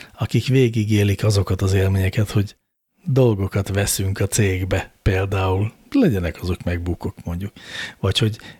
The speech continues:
egy külföldi országban mindenféle külföldi emberekkel beszélgetve és szörfözgetve tengetjük az életünket, közben kódolunk folyamatosan.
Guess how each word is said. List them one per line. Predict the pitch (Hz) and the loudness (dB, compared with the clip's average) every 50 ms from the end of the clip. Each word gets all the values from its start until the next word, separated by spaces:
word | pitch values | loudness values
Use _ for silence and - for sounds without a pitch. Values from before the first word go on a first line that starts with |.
| _ - | _ -8
egy | - 104 101 101 - - _ _ _ _ | -4 -2 -2 -2 -4 -8 _ _ _ _
külföldi | - - 147 143 127 - 127 113 104 98 107 98 | 0 2 4 4 4 4 2 2 2 2 0 0
országban | 98 110 110 107 - - 98 95 98 98 98 95 95 98 | 2 2 0 2 2 2 2 2 2 0 0 0 0 2
mindenféle | 101 110 107 107 104 101 101 - - 104 92 92 | 4 4 4 4 2 0 0 0 0 0 2 0
külföldi | 92 - - 113 110 104 - 95 92 92 95 95 95 | 0 0 2 2 2 2 2 0 0 0 0 -2 0
emberekkel | 95 95 95 98 95 92 - - - 104 98 | 0 0 0 0 0 -2 -2 -2 -2 -2 0
beszélgetve | 104 113 104 95 - - 104 98 95 101 98 95 - - 98 92 92 95 107 151 - _ _ _ | 2 2 2 2 2 2 0 0 0 0 0 -2 -2 -2 -2 0 0 0 -2 -4 -6 _ _ _
és | - 120 | -4 -4
szörfözgetve | - - - 113 107 - - 104 95 95 95 95 92 - - 98 95 95 - - - - - - - - | -2 0 0 0 0 0 0 0 0 0 0 -2 -2 -2 -2 -2 -4 -4 -4 -8 -14 -18 -18 -20 -10 -4
tengetjük | - 117 107 107 104 98 - - - | -2 0 0 0 0 -2 -4 -4 -2
az | 104 107 | 0 2
életünket, | 117 131 - 160 156 160 170 - - | 2 2 4 4 4 4 2 2 2
közben | - 175 156 151 160 160 151 | 2 2 2 4 2 2 2
kódolunk | - 143 120 107 101 101 95 92 92 101 - | 2 2 2 2 2 0 0 -2 -2 -4 -4
folyamatosan. | - 113 98 90 90 87 87 - - 90 - - 92 95 113 | -2 0 0 0 0 -2 -4 -4 -2 -2 -2 -2 -2 -4 -8